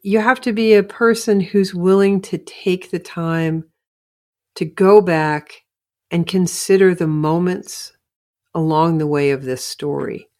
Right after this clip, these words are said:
And I believe that absolutely everyone has stories to tell, stories they can write. It's just that none of us is born knowing how to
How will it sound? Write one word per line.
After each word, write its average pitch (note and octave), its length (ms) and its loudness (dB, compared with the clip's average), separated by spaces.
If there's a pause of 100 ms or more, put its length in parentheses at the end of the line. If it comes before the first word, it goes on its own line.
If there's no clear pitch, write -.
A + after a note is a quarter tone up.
(500)
And F3 180 2
I F3 180 4
believe F3+ 400 2
that - 220 -6 (140)
absolutely E3 1120 -2 (260)
everyone D3+ 640 -4 (320)
has D3+ 320 -6
stories C#3+ 720 -6 (220)
to C#3+ 100 -10
tell, A3 560 -6 (640)
stories F3 500 0
they C#3+ 140 -2
can D3 240 -12
write. C#3 500 -8 (420)
It's F#3+ 200 -6
just C4+ 160 -4
that A#3 100 -2
none G3 220 4
of G3+ 80 0
us G3 160 -2
is E3 160 -6
born D#3+ 500 -2
knowing D3 360 -4
how - 260 -12
to C3 100 -8